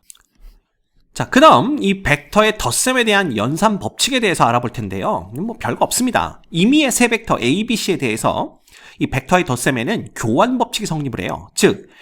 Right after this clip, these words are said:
A에다가 B 벡터를 더하나 B에다가 A 벡터를 더하나 둘의 결과는 똑같다라는 겁니다.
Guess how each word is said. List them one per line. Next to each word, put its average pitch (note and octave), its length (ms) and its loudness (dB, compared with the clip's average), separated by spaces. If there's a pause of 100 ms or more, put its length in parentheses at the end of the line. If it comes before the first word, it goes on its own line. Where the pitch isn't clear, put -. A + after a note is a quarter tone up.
(320)
A에다가 G3+ 760 4
B C3 180 -2
벡터를 D3+ 420 -4
더하나 A#2+ 640 -2 (480)
B에다가 A3 720 2
A B2+ 240 2
벡터를 F3 440 -2
더하나 A#2+ 500 -4 (180)
둘의 C3+ 480 -2
결과는 A2 560 -4
똑같다라는 G#3 840 2
겁니다. F2 480 -12